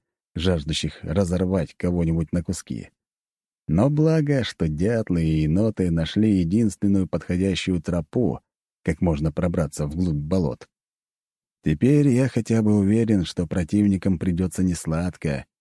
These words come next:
когда они отправятся за алтарём. Я свяжу Кракена с алтарём, и он будет посылать обратный сигнал орданцам. Бедолагам ничего не остаётся, кроме как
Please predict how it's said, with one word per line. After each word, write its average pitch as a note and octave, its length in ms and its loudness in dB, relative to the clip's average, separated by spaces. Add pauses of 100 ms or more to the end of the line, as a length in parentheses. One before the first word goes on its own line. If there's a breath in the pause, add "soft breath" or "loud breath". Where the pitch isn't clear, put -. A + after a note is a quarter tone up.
(260)
когда F#2 280 0
они F2 220 2
отправятся E2+ 520 -2
за E2+ 160 -2
алтарём. E2+ 480 -2 (1500)
Я A2 140 4
свяжу C#3+ 340 2
Кракена A#2 520 0
с - 100 -6
алтарём, G2+ 600 0 (300)
и F#2 120 2
он C3 200 2
будет A#2 300 0 (140)
посылать G#2 480 0
обратный F#2 420 0
сигнал G2 520 0
орданцам. G2 720 -2 (760)
Бедолагам F#2 600 2
ничего G2 340 2
не F#2+ 80 2
остаётся, F#2+ 640 0
кроме F#2+ 320 0
как F#2 160 -2